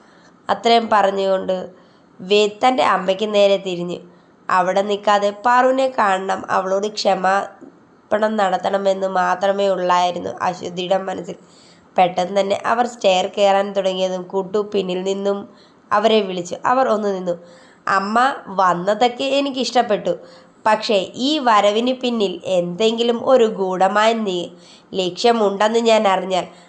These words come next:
അമ്മയാണെന്നുള്ള ബന്ധം ഞാൻ അങ്ങ് മറക്കും. എനിക്ക്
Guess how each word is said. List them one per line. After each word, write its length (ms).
അമ്മയാണെന്നുള്ള 920
ബന്ധം 440
ഞാൻ 200
അങ്ങ് 220
മറക്കും. 420
എനിക്ക് 360